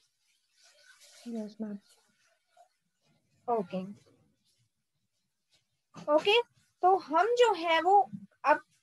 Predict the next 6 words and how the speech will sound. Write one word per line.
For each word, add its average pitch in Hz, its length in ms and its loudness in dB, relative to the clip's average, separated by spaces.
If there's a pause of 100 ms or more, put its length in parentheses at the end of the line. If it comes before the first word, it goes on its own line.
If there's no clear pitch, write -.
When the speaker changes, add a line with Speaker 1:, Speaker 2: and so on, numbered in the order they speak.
(140)
Speaker 2:
अ, 240 220 2
next 277 420 -4
करेंगे 269 800 4 (2000)
कि 480 100 4 (160)
commissions 311 720 2
and 427 220 4